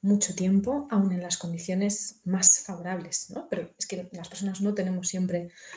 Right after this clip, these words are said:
las condiciones más favorables para que se produzcan los aprendizajes. Y aun con estas, hay aprendizajes que son muy costosos, que es cambiar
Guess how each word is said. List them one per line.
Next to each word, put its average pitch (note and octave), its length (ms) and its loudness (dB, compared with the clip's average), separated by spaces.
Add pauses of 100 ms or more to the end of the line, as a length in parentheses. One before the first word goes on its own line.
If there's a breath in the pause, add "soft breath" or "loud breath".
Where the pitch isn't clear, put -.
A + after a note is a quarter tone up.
(100)
las F3+ 160 -6
condiciones F3 460 -6
más G3 220 0
favorables F3+ 520 -6
para F3 180 -8
que F3 60 -10
se E3+ 120 -12
produzcan E3+ 400 -8
los E3+ 100 -12
aprendizajes. E3+ 720 -12
Y F#3+ 60 0
aun F#3 160 0
con F3+ 160 -4
estas, C4 500 -6 (480 loud breath)
hay G3+ 80 -4
aprendizajes G#3 560 0
que - 100 -12
son A3 300 -6
muy G#3+ 220 0
costosos, - 640 -4
que - 60 -20
es - 100 -14
cambiar E3+ 500 -4